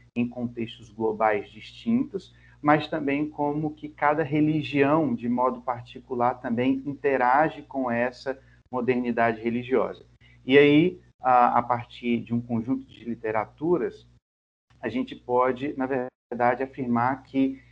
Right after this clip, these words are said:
em vez de falarmos de uma modernidade religiosa, é mais apropriado, mais adequado nós utilizarmos a expressão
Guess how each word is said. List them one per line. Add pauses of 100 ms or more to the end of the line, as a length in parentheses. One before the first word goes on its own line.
(180)
em
vez
de
falarmos
de
uma
modernidade
religiosa, (340)
é
mais
apropriado,
mais
adequado (420)
nós (300)
utilizarmos
a
expressão